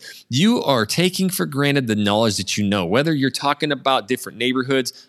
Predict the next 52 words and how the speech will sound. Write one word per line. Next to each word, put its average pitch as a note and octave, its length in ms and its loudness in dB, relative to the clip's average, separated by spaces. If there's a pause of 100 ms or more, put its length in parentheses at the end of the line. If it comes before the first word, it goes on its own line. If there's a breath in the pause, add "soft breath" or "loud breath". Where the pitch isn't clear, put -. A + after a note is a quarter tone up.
maybe, C3+ 260 2
you B2+ 260 2
know, A#2 120 4
what A2+ 300 0
people C3+ 240 0
need B2+ 160 2
to A#2 60 0
know A#2 200 2
when G#2 220 2
moving D3 320 4
to D3 140 0
your D3+ 240 2
area, D#3 400 2 (280 loud breath)
and B2+ 140 4
you're B2+ 160 4
very A#2 380 2
bland G#2+ 360 2
and F#2 140 -2
you F2 60 -4
script - 480 -4
it - 100 -4
and F2 220 -10
you F#2 120 -2
read. F#2 480 0 (240)
Number C#3 300 0
one, C3+ 260 0
you G2+ 120 0
need A#2 180 0
to A2+ 60 0
know A2+ 320 0
that G2 240 -2 (320 loud breath)
this C#3+ 260 2
area, G2 500 0
it B2 200 -2
rains, A2+ 560 0
uh, - 120 -12
you G2+ 180 -2
know, F#2+ 260 0
a G2 160 -2
hundred A2 340 -2
days G#2+ 300 0
a F#2 40 -2
year A#2 360 0
here. F#2 400 -4 (360 loud breath)
Number C#3 300 0
two F#3 300 -2
thing A2+ 240 -2
you G2+ 60 0
need, G#2+ 220 -2
that's D#3 260 -4
just - 220 -2
like, - 240 -4